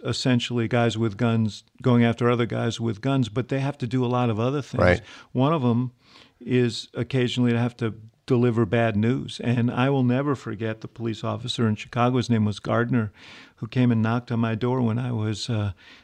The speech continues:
Speaker 1: when I was nineteen years old to tell me that my father had committed suicide and that, that he, his body had been discovered in New York and that I had to go home. And a few years later, uh, when I was a, new, a reporter, uh, I was,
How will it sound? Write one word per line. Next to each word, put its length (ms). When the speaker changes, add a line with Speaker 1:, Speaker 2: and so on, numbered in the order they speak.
Speaker 1:
when 160
I 160
was 200
nineteen 460
years 260
old 440
to 100
tell 220
me 80
that 160
my 140
father 380
had 140
committed 400
suicide 680
and 400
that, 200
that 160
he, 200
his 260
body 340
had 120
been 260
discovered 640
in 180
New 80
York 420
and 120
that 100
I 40
had 240
to 80
go 160
home. 360
And 300
a 60
few 180
years 280
later, 520
uh, 380
when 180
I 80
was 160
a, 40
new, 200
a 160
reporter, 680
uh, 500
I 120
was, 200